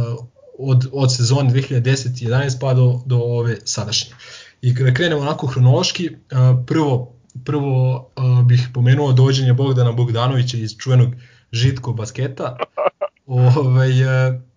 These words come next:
kako se zove, eh, definitivno po meni, po mom mišljenju, igrač koji je obeležio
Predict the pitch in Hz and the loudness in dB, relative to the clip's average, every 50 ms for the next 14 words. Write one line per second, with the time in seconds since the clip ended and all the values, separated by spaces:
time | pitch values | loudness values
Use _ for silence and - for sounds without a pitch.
0 | _ _ - - 135 127 123 127 131 123 127 123 113 117 123 127 131 135 139 135 | _ _ -8 -6 -4 -4 -2 -4 -4 -4 -4 -4 -2 -2 0 0 0 0 -2 -2
1 | 131 127 123 123 123 - 131 123 120 120 120 120 120 120 120 120 135 139 135 135 | -2 -2 -2 -4 -6 -6 -4 -4 -4 -2 -4 -6 -8 -10 -12 -12 -10 -6 -2 0
2 | 147 147 - 151 139 127 127 131 131 131 123 127 - 131 131 143 147 147 135 123 | 0 0 0 0 0 0 2 2 0 0 0 0 2 2 2 2 2 0 -2 -2
3 | 123 - 120 127 135 139 131 127 127 127 - - 120 117 117 117 117 120 135 135 | -2 0 2 4 4 4 4 4 4 4 2 0 -2 -4 -4 -6 -8 -6 -6 -4
4 | 143 139 127 - - 135 127 123 117 120 131 135 143 135 127 127 123 120 110 107 | -2 -2 -4 -4 -2 0 2 2 2 4 2 2 2 4 4 4 4 4 2 0
5 | - | -6